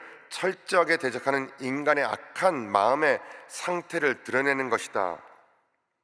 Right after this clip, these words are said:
이렇게 말씀하셨어요. 그러니까 이 마음을 하나님이 절대 기뻐하지 않으시는 그런 마음을 가지고 있지만 뭔가 마음속으로는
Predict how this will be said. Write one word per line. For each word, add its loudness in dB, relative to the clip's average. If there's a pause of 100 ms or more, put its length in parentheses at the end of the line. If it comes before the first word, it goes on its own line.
(400)
이렇게 -4
말씀하셨어요. -4 (460)
그러니까 0 (920)
이 -8
마음을 2 (480)
하나님이 -2
절대 -12
기뻐하지 -2
않으시는 -4
그런 0
마음을 0
가지고 -2
있지만 2 (720)
뭔가 4
마음속으로는 2